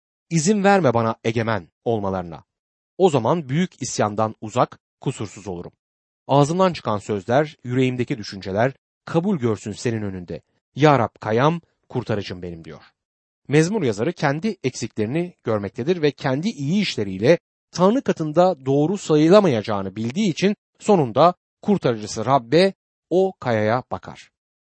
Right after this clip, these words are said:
Yaptığımız doğruluk işlerinden hiçbiri, hatta toplamı bile günahlarımızın bağışını bize kazandırmaz.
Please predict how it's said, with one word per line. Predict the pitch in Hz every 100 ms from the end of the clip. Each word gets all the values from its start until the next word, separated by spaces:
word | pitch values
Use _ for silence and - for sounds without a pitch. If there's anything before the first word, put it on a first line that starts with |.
| _ -
Yaptığımız | 151 - 196 214 226 170
doğruluk | 156 175 -
işlerinden | 143 - 135 135 135 135 _
hiçbiri, | - 240 - 113 - _ _
hatta | - 240 - 120 90 _ _ -
toplamı | 175 - 165 170 214
bile | 131 113 - _ -
günahlarımızın | 151 131 139 135 127 143 175 170 -
bağışını | 127 120 104 - 110 135 - -
bize | 110 113
kazandırmaz. | 101 87 80 78 - -